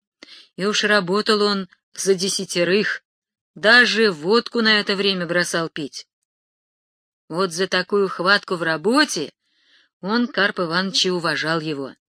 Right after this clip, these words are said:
А за остальное... Ну, насчёт там мальчика или девочки,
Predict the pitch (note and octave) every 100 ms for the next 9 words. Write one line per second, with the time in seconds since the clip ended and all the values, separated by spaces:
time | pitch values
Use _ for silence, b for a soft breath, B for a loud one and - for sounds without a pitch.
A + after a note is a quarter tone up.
0 | _ _ _ _ _ _ _ _ _ -
1 | D#3+ D3+ D#3 D3+ D3+ - D3+ D3 D#3 A3+
2 | B3 F3 C#3 - _ _ _ _ _ _
3 | _ _ - B3 C4 - _ _ _ -
4 | F#3 G3 - A#3 - G3 F#3 G#3+ G#3 F#3+
5 | F3+ F#3 F3 F3 A#3 G#3+ G3 - F#3 F3